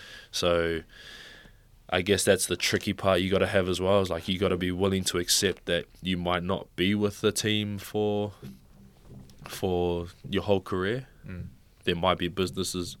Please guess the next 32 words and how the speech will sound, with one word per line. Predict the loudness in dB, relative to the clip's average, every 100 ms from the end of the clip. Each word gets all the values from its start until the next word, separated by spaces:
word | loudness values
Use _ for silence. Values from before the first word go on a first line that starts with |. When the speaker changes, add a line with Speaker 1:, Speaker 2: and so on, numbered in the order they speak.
| 0
Speaker 1:
business | 2 2 -2 -2
decisions | -4 -2 -2 -2 -4
that | -4
need | -4
to | -2
be | -4
made. | -2 -2 -4 -8 -20 -20 -18 -12
Speaker 2:
Mm. | -8 -6
Speaker 1:
Um, | -2 -2 -2 -4 -10 -12 -18 -12
and | -6 -6 -6 -8 -6
yeah. | -4 -4 -8 -20 -20 -20 -20 -20 -20 -20 -20 -20 _
Speaker 2:
Yeah. | -8 -8 -8 -14 -14 -12 -16 -20 -20 -20 -20
But | -12 -2 0
I | 2
think | 2 0 -2 -12 -16 -20 -20 -20 _ -20 -20
there's | -2 0 2
only | 2 2
so | 0 0 0
much | -2 -2
you | -6
can | -4 -4
do | 0 0 0
as | -2 -4
an | -4
individual, | -4 -2 -4 -4 -8
right? | -6 -4 -6 -10
It's | -18 -12 -6
also | -4 -2 -4
about, | -2 -2 -2 -6 -20 -20 -20 -20 -20 _ -12
uh, | -8 -6 -8
how | -10 -4 -2 -2
the | -2 -4